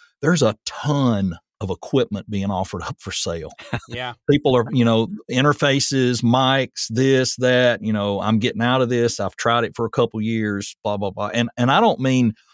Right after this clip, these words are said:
Speaker 1: I, I saw one or two occurrences. I mean, I saw more than ten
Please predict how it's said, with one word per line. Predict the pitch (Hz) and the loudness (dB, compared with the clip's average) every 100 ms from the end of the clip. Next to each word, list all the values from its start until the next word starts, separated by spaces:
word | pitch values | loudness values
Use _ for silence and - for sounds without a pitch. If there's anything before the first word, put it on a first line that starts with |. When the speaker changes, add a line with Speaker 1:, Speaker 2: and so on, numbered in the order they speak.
| _ - | _ -4
Speaker 1:
I, | 113 123 | -2 0
I | 113 | -2
saw | 113 135 120 | -2 0 0
one | 107 123 120 | 2 2 2
or | 107 | 2
two | 165 156 | 2 2
occurrences. | 117 117 101 - 101 | 2 -2 -4 -4 -6
I | 107 | 0
mean, | 113 113 | 2 2
I | 117 | 0
saw | - 156 | 2 2
more | 123 127 117 | 2 2 0
than | 92 85 | 0 -6
ten | - 113 85 82 | -4 -4 -4 -8